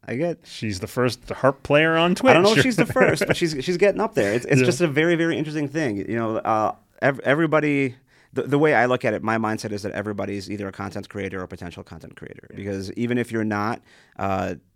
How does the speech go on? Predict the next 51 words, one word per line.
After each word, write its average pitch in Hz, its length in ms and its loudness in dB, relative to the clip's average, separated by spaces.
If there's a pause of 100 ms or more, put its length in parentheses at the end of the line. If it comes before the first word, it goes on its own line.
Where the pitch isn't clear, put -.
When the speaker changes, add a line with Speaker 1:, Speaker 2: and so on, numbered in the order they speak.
(360)
Speaker 1:
you 117 180 -8
could 127 160 -4
be 127 60 0
working 110 320 -2
in 98 220 -6
whatever 101 340 -4
field. 90 360 -10
It 92 40 -10
doesn't 98 160 -8
have 98 200 -10
to 101 80 -12
be 92 120 -8
music. 95 600 -10
Eventually, 101 600 -6 (300)
you're 101 140 -8
gonna 104 160 -4
get 95 140 -6
to 98 100 -10
a - 40 -10
point 98 220 -8
where 87 100 -10
you're 90 80 -10
gonna 92 140 -10
start 92 320 -10 (640)
making 98 340 -6
videos. 92 360 -6
You're 90 80 -12
gonna 92 100 -10
start 92 420 -10
doing 101 280 -6
other 101 240 -6
things 101 280 -10
that 95 100 -10
are 92 60 -6
attached 92 360 -10
to - 60 -20
the 90 80 -12
thing 98 180 -10
that 85 160 -10
you 87 120 -12
do 90 480 -8
to 95 80 -18
get 87 300 -12
more 92 180 -12
people 87 280 -16
to, 85 440 -14 (240)
to - 120 -14
your 85 100 -12
business. - 440 -16 (200)
Speaker 2:
Yeah. 101 220 -4 (880)
Um, 160 320 0